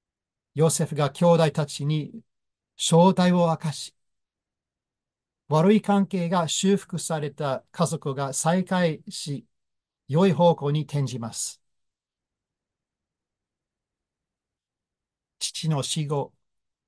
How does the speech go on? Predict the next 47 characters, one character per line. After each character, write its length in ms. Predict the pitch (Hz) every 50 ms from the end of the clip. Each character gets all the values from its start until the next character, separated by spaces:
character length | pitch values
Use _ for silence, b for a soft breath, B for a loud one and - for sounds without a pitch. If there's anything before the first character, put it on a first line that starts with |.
| _ _ _ _ _ _ _ _ _ _
兄 100 | - 156
弟 240 | 156 160 160 156 156
た 120 | 143 170 160
ち 180 | - - 165
は 160 | 156 156 147 143
ヨ 180 | 139 151 160
セ 180 | 147 - - 151
フ 100 | 123 147
が 120 | 143 147
自 180 | 147 113 120 143
分 180 | 131 196 190
た 140 | 175 185 170
ち 140 | - - 160
に 260 | 160 165 160 160 -
危 180 | - - - 175
害 240 | 160 180 185 180 165
を 140 | 143 127
加 300 | 120 - - 160 156 165 170
え 80 | 170
る 120 | 160 156 147
の 180 | 139 127 127
で 100 | 123 135
は 140 | 135 131 127 131
な 160 | 131 131 131
い 120 | 131 113
か 260 | - - 135 127 120
と 300 | 117 - 123 117 107 - _ -
恐 280 | - 139 135 - 165 160
れ 100 | 151 143
を 140 | 120 120
持 160 | 117 123 131 131
ち 140 | - -
ま 100 | 117 123
し 120 | 117 - -
た 160 | - 104 107
が、 240 | 104 104 104 - _ _ _ _ _ _ _ _ _ _ _ _ _ _ _ _ _ _ _ _ _ _ _ _ _ _ _ _ _ _ _ _ _ -
ヨ 140 | 135 147
セ 180 | 147 - - 160
フ 140 | 147 - 151
は 120 | 143 139
こ 340 | 139 - - 160 160 151 143
う 20 | 135
言 120 | 117 117 110
い 40 |
ま 160 | 110 110 104 -
し 120 | - -
た。 220 | - 113 - -